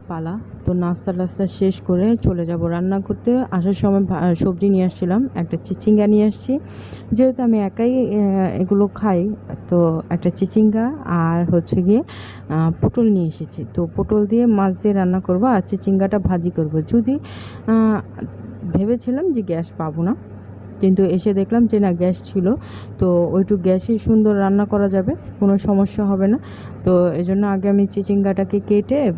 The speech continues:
ভা-, কুচি কুচি করে আমি একটু ভাপ দিতে বসিয়ে দিলাম লবণ দিয়ে। তো ভাপ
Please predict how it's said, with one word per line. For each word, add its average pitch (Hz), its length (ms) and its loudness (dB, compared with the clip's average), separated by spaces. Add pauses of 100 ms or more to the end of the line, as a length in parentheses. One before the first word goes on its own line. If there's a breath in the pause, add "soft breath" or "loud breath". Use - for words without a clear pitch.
ভা-, 170 140 -2
কুচি - 420 -10
কুচি 214 300 2
করে 208 280 4
আমি 175 380 2 (140)
একটু 185 220 -2
ভাপ 165 280 -2
দিতে 190 220 2
বসিয়ে 185 340 0
দিলাম 175 260 0 (440 loud breath)
লবণ 165 300 2
দিয়ে। 196 200 4 (100)
তো 190 60 2
ভাপ 175 300 0